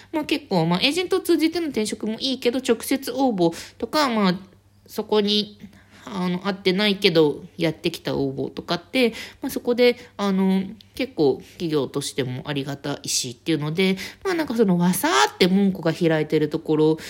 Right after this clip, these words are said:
じゃなくっても、まあ、入れるところはあるんじゃないかなと思ったりしました。ちょっと、まあ、業界がかなり硬い業界とかだったら、うん、わからないんだけれども、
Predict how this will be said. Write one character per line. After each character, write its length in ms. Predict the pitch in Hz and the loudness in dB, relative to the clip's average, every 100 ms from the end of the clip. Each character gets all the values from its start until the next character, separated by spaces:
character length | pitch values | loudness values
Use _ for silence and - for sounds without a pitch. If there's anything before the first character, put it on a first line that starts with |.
| - - | -16 -6
じ 80 | 190 | 2
ゃ 60 | |
な 100 | 190 | 2
く 120 | 240 254 | 2 -4
っ 20 | |
て 180 | - 214 | -2 -2
も、 240 | 233 277 | 0 0
ま 120 | 214 | 2
あ、 40 | 190 | 4
入 160 | 196 | 4
れ 60 | 185 | 4
る 120 | 196 | 2
と 100 | 180 | 0
こ 160 | - 160 | 2 4
ろ 100 | 160 | 6
は 240 | 156 165 | 4 0
あ 80 | 165 | -2
る 100 | 165 | -2
ん 60 | 147 | -2
じ 80 | |
ゃ 20 | 151 | -2
な 120 | 156 | -2
い 80 | 160 | -2
か 100 | 156 | -4
な 220 | 160 165 | -4 -4
と 220 | 147 135 - _ - _ _ _ _ _ - - - - _ | -4 -6 -8 _ -20 _ _ _ _ _ -20 -18 -20 -20 _
思 160 | 196 196 | 0 0
っ 80 | 196 | 0
た 140 | 175 | 0
り 80 | 165 | 0
し 140 | 175 | 2
ま 100 | 190 | 0
し 80 | 214 | 0
た。 220 | - 175 | 0 0
ち 80 | 175 | 0
ょ 20 | |
っ 40 | 254 | -4
と、 120 | - | 0
ま 140 | 202 | 4
あ、 60 | 202 | 4
業 200 | 185 214 | 6 4
界 300 | 220 262 262 | 4 2 4
が 260 | 262 262 254 - _ _ | 4 2 0 -12 _ _
か 120 | - | -4
な 100 | 349 | 2
り 120 | 320 - | 4 2
硬 240 | 185 196 | 0 4
い 100 | 202 | 4
業 180 | 208 214 | 6 4
界 240 | 214 220 | 4 2
と 80 | 214 | 2
か 120 | - | -2
だ 80 | 180 | 0
っ 100 | 170 | 0
た 140 | 175 | 2
ら、 240 | 165 170 170 - - - | 4 4 2 -4 -16 -4
う 40 | |
ん、 200 | 214 202 | 0 4
わ 80 | 180 | 2
か 160 | 180 190 | 2 2
ら 80 | 190 | 2
な 180 | 170 | 2
い 160 | 160 147 | 2 0
ん 300 | 170 190 196 | -4 -6 0
だ 100 | 165 | 0
け 140 | 165 | 2
れ 80 | 151 | 0
ど 100 | 147 | 0
も、 320 | 151 165 160 | 0 2 0